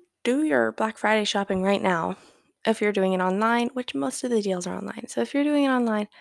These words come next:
scroll through Amazon, scroll through whatever clothing store you wanna scroll through online. But do your Black Friday shopping as you're listening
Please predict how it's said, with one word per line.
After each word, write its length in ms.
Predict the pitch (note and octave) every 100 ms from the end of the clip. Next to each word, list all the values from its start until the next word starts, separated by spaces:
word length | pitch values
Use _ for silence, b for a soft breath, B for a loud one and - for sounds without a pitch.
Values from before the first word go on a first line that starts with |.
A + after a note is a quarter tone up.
| B B _
scroll 440 | - - - A3
through 180 | A#3 B3
Amazon, 600 | A3+ G#3+ G#3+ G#3 G3+ G3+
scroll 880 | - - - _ F#3+ F#3 G3 A3+ A#3+
through 500 | - A#3 A3+ A3+ A3
whatever 800 | G#3 - G#3 G#3 G#3+ G#3+ G#3+ -
clothing 460 | - - G#3 G3+ G3+
store 260 | - G3 G3
you 140 | F#3+
wanna 240 | F#3+ F#3+ F#3 _
scroll 340 | - - F3
through 220 | F3 F3+ F3+
online. 400 | E3+ E3+ E3 F3 B B B B B _
But 180 | A#3+ A#3
do 80 | C4
your 160 | C#4
Black 240 | C#4+ C4 -
Friday 240 | A3+ A3
shopping 300 | G#3+ G#3 G#3+
as 160 | G#3 G#3+
you're 120 | A#3
listening 340 | G#3+ - G3+